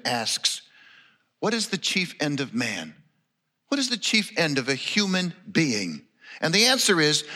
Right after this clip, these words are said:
to glorify God and to enjoy him forever. We have an idea of what it means to glorify God. But what does it mean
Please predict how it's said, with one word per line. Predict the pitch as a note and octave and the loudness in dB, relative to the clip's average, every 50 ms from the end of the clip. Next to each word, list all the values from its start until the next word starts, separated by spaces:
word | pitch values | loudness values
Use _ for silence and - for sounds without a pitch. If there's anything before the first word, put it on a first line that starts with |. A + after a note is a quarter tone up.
| - - | -6 0
to | - F3 | 0 0
glorify | C3 - - F#3+ G3 B3+ C#4+ D4+ D4+ C#4 A3 F3 G#3 G#3+ | 2 2 2 4 4 4 4 4 4 2 2 2 2 2
God | E3+ D#3+ C#3+ C3 C3+ C#3+ D#3 - - - - - | 0 0 2 2 2 2 0 -2 -6 -8 0 2
and | F#3+ F#3+ F#3 F3 | 2 2 2 2
to | - G#3 F3+ F#3 | 0 2 2 2
enjoy | F3+ F3 D3+ - G#3 A3+ A3 B3+ C4 B3 | 0 0 -2 0 0 2 4 4 4 4
him | A#3 G#3+ A3 G#3+ A3 A3 G#3+ G3+ - - - | 2 2 2 2 2 4 2 0 -2 -4 -10
forever. | - - - F3 D3+ C#3+ D#3 G3 G3+ - D3 B2 G#2+ - - - - _ _ _ _ _ _ _ _ _ _ _ _ _ _ _ _ _ _ _ _ _ _ _ _ _ _ _ _ _ _ _ _ _ _ _ _ _ _ _ _ - - _ _ _ _ _ _ _ _ _ _ _ _ - - - | -6 -2 0 2 2 4 4 2 2 2 0 -2 -2 -4 -8 -18 -20 _ _ _ _ _ _ _ _ _ _ _ _ _ _ _ _ _ _ _ _ _ _ _ _ _ _ _ _ _ _ _ _ _ _ _ _ _ _ _ _ -20 -20 _ _ _ _ _ _ _ _ _ _ _ _ -20 -10 -4
We | A3+ | -4
have | A3 A3 G#3+ | -2 -2 0
an | G3 | 0
idea | F#3 E3 D3+ C3 G#2 D#3 F3 F3+ D#3+ D3 | 0 0 0 0 0 0 2 2 2 2
of | - C#3+ C3+ A#2+ | 2 0 0 2
what | C#3+ C#3+ C3 | 0 0 0
it | C3 | 0
means | - C#3+ D3+ C#3 B2+ - | -2 0 0 0 0 0
to | - C3+ | -2 -4
glorify | G#2+ F#2+ C3 A#2+ B2+ B2 A2+ - G#2+ F#2+ A2+ | -6 -4 -4 -2 -2 -2 -4 -4 -6 -6 -6
God. | G2 - A2+ G#2 F#2 E2+ _ _ _ _ _ _ _ _ _ _ _ _ _ _ _ _ _ _ _ _ _ _ _ _ _ _ _ _ _ _ _ _ _ _ _ _ _ _ _ _ _ _ _ _ _ _ _ _ _ _ _ - | -6 -6 -6 -6 -8 -10 _ _ _ _ _ _ _ _ _ _ _ _ _ _ _ _ _ _ _ _ _ _ _ _ _ _ _ _ _ _ _ _ _ _ _ _ _ _ _ _ _ _ _ _ _ _ _ _ _ _ _ -20
But | C#3+ D#3 | -14 -10
what | D#4 | -8
does | F4+ E4 - | -6 -6 -4
it | D4 | -2
mean | A#3 A3 G#3 F#3+ - | 0 0 0 -2 -4